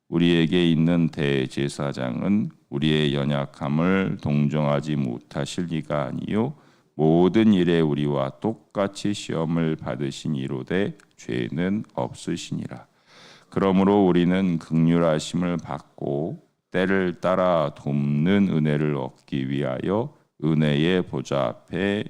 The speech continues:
담대히 나아갈 것이니라. 예. 여기에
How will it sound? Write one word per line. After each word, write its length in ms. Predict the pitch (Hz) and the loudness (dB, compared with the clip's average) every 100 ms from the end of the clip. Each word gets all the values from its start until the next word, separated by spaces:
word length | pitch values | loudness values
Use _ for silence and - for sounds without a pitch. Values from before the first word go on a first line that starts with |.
| - | -14
담대히 800 | - - 58 60 60 64 92 92 | -16 -10 -8 -6 -6 -4 -4 -4
나아갈 640 | 73 53 55 71 92 101 113 _ | -6 -10 -10 -4 -2 -2 -6 _
것이니라. 880 | - - - - - - - - _ _ _ - | -16 -14 -16 -14 -16 -16 -20 -20 _ _ _ -18
예. 220 | 127 - - _ _ _ _ _ _ _ _ _ 78 | -18 -20 -20 _ _ _ _ _ _ _ _ _ -6
여기에 640 | 80 82 82 73 107 107 | -4 0 0 0 -2 -4